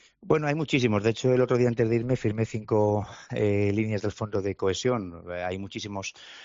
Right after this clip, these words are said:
proyectos que ya están en marcha y que esperamos que el siguiente, eh, gobierno o el gobierno actual, eh, los aproveche, como los multiservicios, como las cámaras de seguridad y videovigilancia en los pueblos, como la rehabil-, la rehabilitación de vivienda,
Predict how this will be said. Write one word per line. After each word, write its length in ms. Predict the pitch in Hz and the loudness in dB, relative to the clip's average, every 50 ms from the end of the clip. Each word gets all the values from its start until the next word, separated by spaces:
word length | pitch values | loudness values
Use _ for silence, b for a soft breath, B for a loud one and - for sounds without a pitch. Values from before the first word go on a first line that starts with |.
| B B B B B - | B B B B B -4
proyectos 440 | - 104 104 107 104 - - - | -2 0 0 -2 -4 -6 -10 -8
que 100 | - - | -2 0
ya 60 | 101 101 | 0 0
están 400 | 95 - - 101 98 95 92 - B B B B B | 0 0 -2 0 0 0 -2 -6 B B B B B
en 160 | - 107 104 | -2 0 0
marcha 340 | 101 107 113 113 - - 131 | 2 2 2 2 2 2 0
y 80 | 110 - | 0 2
que 80 | - | 0
esperamos 640 | 107 - - - - 95 101 107 110 117 127 123 - | -2 -2 -2 0 2 2 2 2 2 0 -2 -4 -6
que 340 | - - 98 95 - - _ - | -2 0 0 0 0 -2 _ -8
el 120 | - 117 - | -8 -8 -6
siguiente, 680 | - - 95 95 98 95 - - 104 101 98 101 90 80 B B B - | -4 -2 -2 0 0 -2 0 2 2 4 4 2 0 -4 B B B -8
eh, 180 | - 98 95 90 | -4 -2 -2 0
gobierno 380 | 82 90 92 117 123 120 110 | 0 2 2 2 2 0 0
o 80 | 92 90 | -2 -2
el 60 | 85 | -2
gobierno 380 | 80 87 87 92 90 98 98 92 | 0 0 0 0 0 2 2 0
actual, 480 | 92 90 _ - 98 98 101 104 117 B B B B B B B B | 0 -2 _ 2 2 4 4 2 0 B B B B B B B B
eh, 380 | - - - 107 110 95 - - | -2 0 2 2 2 2 0 0
los 500 | 95 95 95 90 87 - - - - - _ | 0 2 2 2 2 0 -4 -8 -10 -8 _
aproveche, 540 | - 107 98 - 101 110 131 123 - - 104 | 0 0 0 2 2 2 2 2 0 -4 -4
como 240 | - - 98 98 101 | -2 -2 0 0 2
los 160 | 98 95 87 | 2 0 0
multiservicios, 1200 | 95 95 90 82 - - 98 95 95 - - - 101 92 101 113 123 110 - - 120 113 113 - | -2 -4 -4 -4 -4 -4 -4 -4 -4 -4 -6 -4 -2 0 2 2 0 0 0 0 2 2 0 -2
como 220 | - - 107 101 98 | -4 -4 -2 0 0
las 160 | 92 85 - | 0 0 0
cámaras 340 | - 104 107 107 104 101 95 | -2 0 0 2 0 0 0
de 140 | 104 101 | -2 -2
seguridad 380 | 92 - 98 95 95 98 98 104 | -2 -4 -4 -4 -2 0 0 0
y 120 | 101 98 | 0 0
videovigilancia 680 | 95 92 98 98 95 90 90 - 101 98 101 95 - 101 | -2 -4 -2 -2 -2 -2 -2 -2 -2 -2 -2 -2 -4 -6
en 60 | 92 | -6
los 100 | 85 - | -6 -6
pueblos, 500 | - - 127 123 120 120 120 120 - - B B B B B B B B B B | 0 0 2 2 4 2 0 0 -2 -8 B B B B B B B B B B
como 240 | - 104 101 104 101 | -2 0 2 2 2
la 120 | 101 95 | 2 2
rehabil-, 280 | 95 101 95 95 98 - | 2 0 -2 -2 -4 -4
la 180 | - 104 98 | -2 -2 0
rehabilitación 480 | 95 95 98 92 - 98 - - 107 104 | 0 0 -2 -2 -2 -4 -2 -2 -2 0
de 140 | 107 107 98 | 0 0 0
vivienda, 520 | 101 95 107 113 113 110 104 101 95 - | 0 0 2 2 2 2 0 0 -2 -2